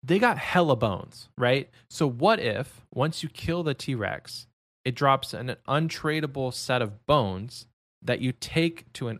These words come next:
altar or you take somewhere special and you burn those bones or you bury them and they just give you really good prayer X P. So that's the incentive to kill that boss.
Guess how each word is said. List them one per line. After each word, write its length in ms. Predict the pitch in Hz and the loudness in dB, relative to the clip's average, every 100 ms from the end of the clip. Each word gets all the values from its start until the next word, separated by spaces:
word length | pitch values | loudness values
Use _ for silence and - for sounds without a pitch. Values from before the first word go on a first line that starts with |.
| - | -2
altar 420 | 113 113 104 110 | -2 -2 -4 -4
or 140 | 123 | -2
you 100 | 120 | -4
take 320 | 120 - 170 165 | -4 -4 -4 -4
somewhere 340 | 151 135 120 | -6 -2 -4
special 540 | - 117 113 107 110 - _ _ | -2 -2 -2 -2 -4 -6 _ _
and 120 | 127 117 | -6 -4
you 100 | 110 | -4
burn 440 | - 120 170 160 | -4 -2 0 -2
those 200 | 143 127 | -4 -4
bones 400 | - 101 101 117 | -6 -6 -6 -4
or 80 | 120 | -4
you 120 | 110 | -4
bury 360 | 107 127 165 123 | 0 2 2 0
them 320 | 87 90 117 _ _ - | -4 -8 -10 _ _ -8
and 140 | 127 | -4
they 80 | 139 | -2
just 240 | 143 143 - | -2 -6 -4
give 180 | 143 | -6
you 300 | 135 135 127 127 _ _ | -2 -2 -2 -6 _ _
really 340 | 95 107 139 143 | -8 -2 0 0
good 180 | 151 | -2
prayer 280 | - 151 170 | 0 -2 0
X 200 | 92 - | -4 -8
P. 300 | - - - - _ _ _ _ _ _ _ _ | -14 -12 -12 -18 _ _ _ _ _ _ _ _
So 120 | - 131 | -8 2
that's 260 | 143 160 | 2 2
the 120 | 190 | -2
incentive 720 | 175 135 - 170 165 135 110 - | -4 -4 -2 -2 0 -2 -2 -6
to 100 | 123 | -8
kill 300 | - 143 123 | -4 -2 0
that 180 | 101 120 | 0 -4
boss. 480 | - - - - | -12 -12 -20 -20